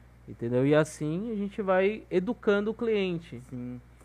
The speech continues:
Speaker 2: Tipo, tem esses que é que nem o seu mais detalhado e tem aqueles que são só pontas.
Speaker 1: Sim.
Speaker 2: Aqueles, qual é a diferença desse pra
Speaker 1: Ó, esse que eu tenho na garganta é uma, uma
Speaker 2: Eu
Speaker 1: vari-
Speaker 2: tenho, eu tenho um na, nessa orelha, né?
Speaker 1: É, nessa orelha.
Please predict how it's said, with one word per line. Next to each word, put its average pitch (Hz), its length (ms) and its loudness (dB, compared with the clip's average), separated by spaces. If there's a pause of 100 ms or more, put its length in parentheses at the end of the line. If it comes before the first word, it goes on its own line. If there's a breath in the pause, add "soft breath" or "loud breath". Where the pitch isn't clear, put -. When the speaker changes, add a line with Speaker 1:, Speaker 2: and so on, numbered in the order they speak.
(260 loud breath)
Speaker 2:
Tipo, 165 260 -4
tem 170 440 0
esses 170 300 -4
que 170 140 -2
é 156 180 4
que 151 120 -6
nem 151 140 2
o 147 60 0
seu 147 280 4
mais 139 280 2
detalhado 147 680 2
e 190 40 -2
tem 190 140 0
aqueles 185 380 0
que - 100 -14
são 170 240 0
só 175 180 2
pontas. 151 800 2 (380)
Speaker 1:
Sim. 139 280 -2 (180)
Speaker 2:
Aqueles, 156 680 0 (120)
qual 170 160 2
é - 20 6
a 160 40 4
diferença 151 520 -2
desse 139 300 -4
pra 120 440 -4 (840)
Speaker 1:
Ó, 107 140 0
esse 127 320 -4
que - 100 -4
eu 151 60 2
tenho 143 180 -2
na 143 140 -2
garganta 151 540 2
é 180 100 4
uma, 190 400 2
uma 170 160 0
Speaker 2:
Eu 175 60 4
Speaker 1:
vari- 190 240 4
Speaker 2:
tenho, 185 100 -8
eu 202 40 -10
tenho 240 220 -10
um 226 120 -10
na, 226 80 -10
nessa 190 640 -16
orelha, 123 300 -14
né? 175 200 -14
Speaker 1:
É, 127 240 -8 (380)
nessa 120 260 -14
orelha. 113 240 -10